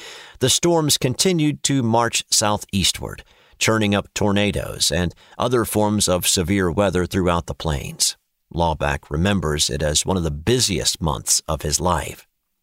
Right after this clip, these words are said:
Well, twenty sixteen, in my mind, was the last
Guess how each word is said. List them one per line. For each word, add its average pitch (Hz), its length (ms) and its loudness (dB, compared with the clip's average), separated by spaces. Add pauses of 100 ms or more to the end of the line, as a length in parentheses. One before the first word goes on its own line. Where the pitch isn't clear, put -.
(160)
Well, 131 320 -2 (560)
twenty 131 220 0
sixteen, 131 480 0
in 95 80 2
my 120 220 2
mind, 78 420 0
was 87 300 0
the 80 180 0
last 101 560 0